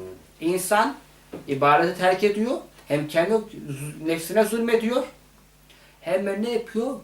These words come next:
Kainata da zulmediyor, mahlukata da. Çünkü onların da Cenab-ı Hakk'a karşı o tahlillerini sunmuyor.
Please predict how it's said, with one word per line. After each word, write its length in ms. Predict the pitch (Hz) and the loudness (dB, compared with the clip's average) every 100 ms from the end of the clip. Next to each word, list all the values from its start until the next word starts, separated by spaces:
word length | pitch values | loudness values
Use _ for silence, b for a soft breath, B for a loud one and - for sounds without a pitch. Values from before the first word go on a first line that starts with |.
| - | -8
Kainata 580 | 139 135 143 156 151 214 | -6 -2 -4 -4 -4 -2
da 100 | 226 | -2
zulmediyor, 480 | 160 127 110 110 117 | -2 -4 -4 -6 -6
mahlukata 640 | 113 117 117 110 107 110 | -6 -8 -10 -12 -14 -14
da. 140 | - - - B | -16 -20 -20 B
Çünkü 200 | - 165 | -8 -2
onların 500 | 143 151 160 214 254 | 0 2 2 2 2
da 100 | 220 | -2
Cenab-ı 440 | 147 143 156 160 156 | -2 0 2 0 0
Hakk'a 460 | 165 156 - 226 | -6 -8 -6 -4
karşı 480 | 220 160 - 202 214 B B B | 2 2 4 2 0 B B B
o 220 | 175 175 | 0 0
tahlillerini 600 | 170 156 170 165 185 220 | -2 2 2 2 2 -2
sunmuyor. 640 | - 180 196 180 127 | -4 -4 0 0 0